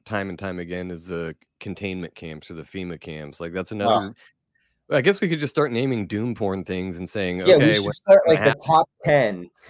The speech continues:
Speaker 2: <laughs> doom porn out there.
Speaker 1: The doom porn pool.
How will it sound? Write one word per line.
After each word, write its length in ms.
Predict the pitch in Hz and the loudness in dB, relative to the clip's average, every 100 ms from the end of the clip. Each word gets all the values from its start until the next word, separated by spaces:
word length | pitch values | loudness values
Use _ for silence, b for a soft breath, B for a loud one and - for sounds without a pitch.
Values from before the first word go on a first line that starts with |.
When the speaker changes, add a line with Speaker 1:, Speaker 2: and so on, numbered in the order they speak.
| B B | B B
Speaker 2:
<laughs> 340 | 196 196 180 143 | -2 2 0 4
doom 380 | 175 180 180 | 6 6 4
porn 400 | 151 147 131 120 | 2 4 4 2
out 300 | 117 123 107 | 0 -2 -2
there. 380 | 117 87 85 80 _ _ _ _ - | -4 -6 -8 -12 _ _ _ _ -6
Speaker 1:
The 100 | 117 | -2
doom 260 | 117 156 147 | 2 2 2
porn 320 | 156 143 135 | 2 2 0
pool. 460 | 135 131 101 85 | 0 0 0 -4